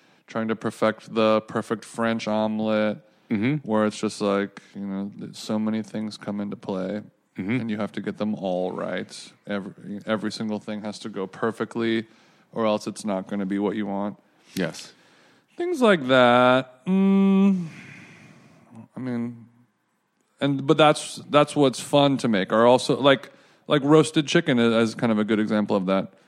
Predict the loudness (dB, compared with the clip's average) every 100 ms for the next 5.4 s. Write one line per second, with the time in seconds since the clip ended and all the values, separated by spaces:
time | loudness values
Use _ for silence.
0 | _ _ -16 0 2 6 6 6 6 4
1 | 4 0 0 -2 0 2 2 0 -2 -2
2 | -2 0 2 2 4 2 -2 -8 -8 -2
3 | 0 0 2 0 0 -2 -4 -2 0 2
4 | 2 0 -2 0 0 2 0 -2 2 2
5 | 4 2 2